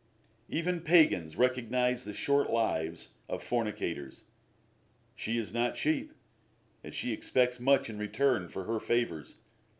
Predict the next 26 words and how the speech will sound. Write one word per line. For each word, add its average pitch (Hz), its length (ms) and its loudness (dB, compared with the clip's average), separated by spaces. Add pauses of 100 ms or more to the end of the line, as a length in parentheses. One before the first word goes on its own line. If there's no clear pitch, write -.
(480)
So - 160 -10
you 107 240 4
are 120 80 8
reduced 123 480 2
from 123 220 -2
being 127 240 0
a 120 40 4
virtuous 139 480 0
prince 85 600 -2 (560)
to 107 160 2
a - 20 4
begging 85 480 0
slave. 85 560 0 (1500)
And 113 200 0
of 123 160 -2
course, 95 600 4 (580)
there 107 180 2
is 120 160 2
the 104 80 2
Lord, 98 640 6 (640)
death, 104 500 4 (500)
judgment, 131 680 0
and 101 160 -6
hell 92 540 0 (220)
to 104 100 -4
follow. 85 540 0